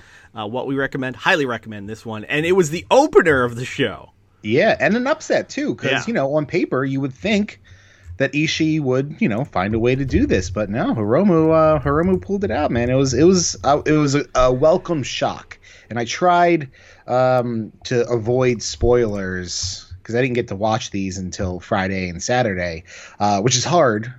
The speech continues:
Speaker 2: on wrestling Twitter, uh, <laughs>
Speaker 1: Yes.
Speaker 2: to avoid spoilers.
Speaker 1: Yes.
Speaker 2: But, um, that one was a, a very pleasant shock, and again, a-, also a shock that it opened the show, 'cause I don't think the show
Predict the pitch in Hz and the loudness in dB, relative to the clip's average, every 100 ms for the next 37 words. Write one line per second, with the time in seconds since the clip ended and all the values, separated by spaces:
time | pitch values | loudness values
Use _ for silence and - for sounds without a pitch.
0 | - 120 113 110 - 101 - 104 98 101 | -8 -6 -2 -2 -2 -6 -4 -4 -4 -6
1 | 127 117 113 113 135 185 - 143 123 123 | -2 2 2 0 0 0 0 -4 -2 0
2 | 120 110 120 113 110 101 92 87 - 98 | 0 -2 -6 -6 -4 -4 -6 -10 -12 -14
3 | 82 - - - 113 - 117 113 113 113 | -14 -16 -10 -2 -2 0 2 2 4 2
4 | 110 110 104 92 - 117 120 120 123 120 | 0 -4 -4 -8 -4 0 2 2 2 2
5 | 113 107 95 110 98 98 123 127 123 107 | 2 0 -2 -4 -4 2 4 4 4 0
6 | 123 104 101 - - 107 87 - 95 90 | -2 -2 -6 -6 -2 -2 -4 -6 -8 -8
7 | 87 - 82 92 101 117 113 101 95 - | -10 -12 -12 -8 -4 0 0 0 -6 -6
8 | - 135 - 107 95 104 92 98 95 101 | 2 2 2 0 0 -2 -2 -6 -4 -4
9 | 98 87 82 - 107 82 82 95 98 98 | -6 -8 -8 -2 -2 -4 -8 -6 -4 -4
10 | 104 92 87 107 95 85 | -6 -8 -6 -4 -2 -4